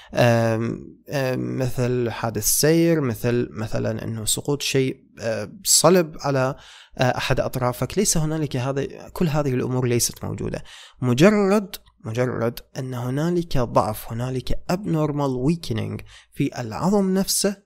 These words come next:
تسبب في هذا الكسر. فهذا ال-، هذا النوع من الفراكتشر نسميه pathological fracture، و، أو بمعنى أص-،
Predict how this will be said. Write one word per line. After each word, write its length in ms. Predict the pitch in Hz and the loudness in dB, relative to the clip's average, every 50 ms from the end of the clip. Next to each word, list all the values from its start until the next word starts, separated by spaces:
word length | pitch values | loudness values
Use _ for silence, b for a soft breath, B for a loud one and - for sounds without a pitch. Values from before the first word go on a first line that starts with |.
| _ _ - | _ _ -6
تسبب 600 | - 127 - 175 175 170 - - 160 160 165 165 | -2 0 0 0 0 -2 -2 -4 -4 -2 -2 -4
في 260 | 151 - 120 110 101 | -8 -8 -10 -10 -8
هذا 500 | - - 131 143 135 139 143 147 147 - _ _ _ _ _ - - | -6 -6 -4 -4 -4 -4 -4 -6 -6 -10 _ _ _ _ _ 0 2
الكسر. 460 | 147 - - - - - - - - - B B B B B B B B B B | 2 4 4 0 0 -2 -4 -6 -10 -16 B B B B B B B B B B
فهذا 920 | - - 156 156 151 - - - - 143 135 175 208 226 220 202 185 - 143 | 2 6 8 8 8 6 2 -6 -6 0 2 4 4 6 6 6 6 6 2
ال-، 480 | 143 139 139 135 135 131 131 127 123 - | 0 2 2 2 2 2 2 2 0 0
هذا 380 | 127 139 156 165 160 131 - 131 | 0 0 2 2 2 2 2 0
النوع 300 | 123 127 135 135 113 117 | -2 0 0 0 0 0
من 140 | 135 160 | 0 0
الفراكتشر 520 | 170 160 156 - 151 147 139 - - 143 135 | 0 0 -2 -4 -6 -6 -6 -4 -6 -6 -4
نسميه 580 | 135 120 - - 113 113 120 131 139 127 - - 104 | -2 -2 -2 -2 -2 -4 -4 -4 -6 -6 -6 -6 -6
pathological 680 | 101 - 104 117 123 131 135 135 - - 139 143 151 - - - _ _ _ - - - - | -6 -4 -4 -4 -2 -2 -2 -4 -4 -2 -4 -4 -4 -6 -12 -20 _ _ _ -4 -2 0 0
fracture، 460 | 123 - - - - - 147 196 208 B B B B B B B B B | 0 0 -2 -4 -2 -2 0 0 -2 B B B B B B B B B
و، 440 | - 131 135 143 143 147 143 143 143 - - - - - - | -2 2 4 6 6 6 4 2 0 -2 -4 -10 -14 -2 2
أو 380 | 160 190 208 208 - - - _ - | 4 4 4 4 2 -2 -6 _ 0
بمعنى 340 | 156 156 156 151 139 135 127 | 0 2 2 4 2 2 0
أص-، 340 | - 113 123 - - - | 0 0 0 0 -2 -2